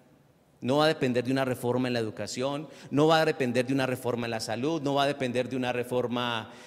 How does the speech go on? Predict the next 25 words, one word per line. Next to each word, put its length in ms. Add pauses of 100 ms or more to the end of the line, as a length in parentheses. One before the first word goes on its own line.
(160)
eh, 920
social, 840 (560)
no 100
va 80
a 40
depender 260
de 80
ninguna 300
reforma, 480
de 100
ninguna 460
ley, 420 (1400)
porque 280
la 100
vida 180
espiritual 920 (160)
no 200
la, 260
no, 200
no, 240
no 140
la 120
sana 520
ninguna 420
ley. 340